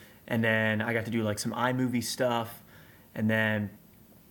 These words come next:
he needs, um, anything if it was, needed help in the wood shop of maybe cutting a large piece of wood. Uh, my brother and I would go in, help him, and then he'd be like, "Okay, let's glue this together. We'll joint this board here."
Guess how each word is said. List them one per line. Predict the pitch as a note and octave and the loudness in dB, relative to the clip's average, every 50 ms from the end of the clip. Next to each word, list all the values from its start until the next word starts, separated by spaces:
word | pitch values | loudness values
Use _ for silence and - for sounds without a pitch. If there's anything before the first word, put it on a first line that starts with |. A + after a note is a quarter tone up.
| - - - | -18 -12 -4
he | A#2+ C3 C#3 | 0 2 2
needs, | C#3 C3+ C3 A#2+ G#2+ - - - - | 4 4 2 0 -2 -4 -6 -6 -4
um, | C3+ B2+ A#2+ A2+ B2 | 0 0 2 2 2
anything | C3 C#3 C3 - C#3+ C3 | 2 2 0 0 0 -2
if | A#2+ - - | 0 0 -2
it | A#2 - | -2 0
was, | A#2 A#2 A2+ A2 A2 G#2+ G2+ - - | 0 2 2 2 2 2 0 -2 -2
needed | C3+ C3 B2 A#2+ A#2+ A2+ | -2 0 2 2 0 0
help | G#2+ A2+ A2+ A2 - | 0 -2 -2 -4 -4
in | - - A2+ A2 | -4 -2 0 0
the | G#2+ | 0
wood | G2+ A#2 A#2+ - | 2 0 0 -2
shop | - - - G2+ F#2 F#2+ - - - | -2 -4 -6 -6 -8 -10 -14 -12 -6
of | - A2 G#2+ G#2 G2+ | -4 -2 -2 -2 0
maybe | A2 A2+ G#2+ G#2+ | 0 0 0 -2
cutting | G#2+ - - A#2 A#2 A2 | -2 -2 -2 -2 0 0
a | A2 G#2+ | -2 0
large | G#2+ A2 G#2+ G2 - | 0 -2 -2 -4 -6
piece | - A#2 G#2+ - - | -8 -8 -8 -6 -8
of | G#2 G2+ | -4 -2
wood. | A#2+ B2+ B2+ B2 A2+ - - - - - - - - - - - | 0 0 0 0 -2 -6 -14 -20 -20 -20 -20 -20 -20 -20 -10 -6
Uh, | - A#2 | -2 0
my | G#2+ G#2+ G#2 | 0 0 2
brother | G#2 A#2+ A#2+ A#2 A2+ | 2 2 2 2 2
and | A#2 | 0
I | A2+ | 0
would | A2 G#2+ G#2+ | 0 0 0
go | A2 G#2+ G#2 A#2 | 0 0 2 4
in, | B2 B2+ B2 A#2+ A#2+ A#2 - - - - - - - - - | 4 4 2 2 -2 -4 -8 -12 -20 -20 -20 -20 -20 -14 -6
help | - B2 A2+ A2+ | -2 -2 -2 0
him, | - C#3 C3 B2+ B2+ B2+ B2 | 0 2 2 2 2 0 -2
and | B2 A#2+ A2+ | -4 -4 -2
then | A2 G#2 | -2 -2
he'd | A2 G#2+ | 0 0
be | A2 A2 | 0 -2
like, | A2 A#2+ | -2 0
"Okay, | A2+ A#2+ | 0 0
let's | A#2 A2 - | 0 -2 -2
glue | - - C3+ C3 A#2+ | -4 -2 0 0 0
this | B2 - - | 0 -2 -4
together. | - A#2 A2 C#3 D3+ D3 D3 C#3+ C3 | -6 -2 0 0 0 0 0 -2 -2
We'll | A2 A2 | -4 -4
joint | G2+ G2+ A#2+ B2 B2 A#2+ - | -4 -2 -2 -2 -2 -2 -4
this | B2+ A2 - | -6 -6 -6
board | - - B2+ A#2 A2+ G#2+ G2+ | -6 -4 -2 -2 -2 -2 -2
here." | C3 C#3+ C#3 C3 C3 B2+ B2 B2 | 0 0 2 2 2 2 0 -2